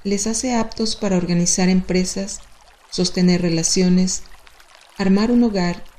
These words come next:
y ofrecer sustento y protección a los demás. Tienen facilidad para la sanación, por lo que pueden ser buenos médicos. En el aspecto negativo, los casa tienden a forzar los límites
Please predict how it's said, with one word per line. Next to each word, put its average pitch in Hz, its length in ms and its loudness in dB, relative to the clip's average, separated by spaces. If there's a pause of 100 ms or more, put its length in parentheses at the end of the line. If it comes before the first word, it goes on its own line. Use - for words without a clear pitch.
(140)
y 196 100 -2
ofrecer 190 440 -2
sustento 196 600 -4
y - 20 -6
protección - 680 -4
a 202 60 -2
los 190 180 -2
demás. 175 420 -2 (1120)
Tienen 190 380 0
facilidad 175 640 -2
para 170 160 -4
la 165 100 -4
sanación, 196 720 -2 (400)
por 196 140 0
lo 196 100 0
que - 100 0
pueden 233 340 2
ser 226 200 0
buenos 190 380 0
médicos. 170 720 -4 (1600)
En 190 100 0
el 185 140 2
aspecto 196 540 -2
negativo, 208 640 -2 (320)
los 208 240 0
casa 233 340 -4
tienden 226 460 2
a 220 80 -4
forzar 185 440 -2
los 180 220 -2
límites 202 640 -2